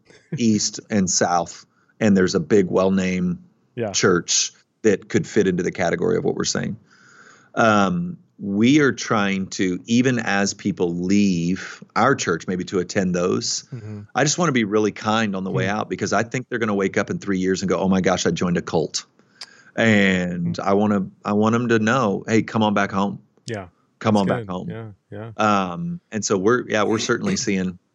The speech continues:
Speaker 2: we're seeing that. But I also think that I wanna be careful, because as hardened as I see the right get, I see the left get.
Speaker 1: Mm-hmm. Yeah.
Speaker 2: Um, the left has less and less and less space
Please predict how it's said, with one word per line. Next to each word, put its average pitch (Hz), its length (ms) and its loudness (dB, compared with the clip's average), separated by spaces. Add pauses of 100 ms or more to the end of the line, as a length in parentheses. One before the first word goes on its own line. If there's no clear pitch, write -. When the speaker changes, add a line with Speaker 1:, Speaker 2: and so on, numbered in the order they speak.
(140)
Speaker 2:
we're 107 100 -8
seeing - 200 -4
that. 196 160 0
But 214 80 2
I 117 80 4
also 156 180 -2
think 151 260 -4
that 131 220 -2 (760)
I - 40 -2
wanna 135 120 2
be 170 100 4
careful, 131 600 0 (300)
because 113 340 0
as 98 100 0
hardened 147 500 2
as 123 120 -2
I 113 80 2
see 113 180 -4
the 98 120 -2
right 104 300 0
get, 87 300 -6 (100)
I 101 60 -2
see 107 160 -2
the 113 140 2
left 123 260 0
get. - 180 -8 (400)
Speaker 1:
Mm-hmm. 120 120 -18 (160)
Yeah. 104 360 4
Speaker 2:
Um, 87 380 -8
the 104 140 0
left 110 300 0
has 101 180 -2
less 110 320 0
and 120 120 -6
less 107 260 -2
and 98 140 -6
less 98 280 0
space - 680 -2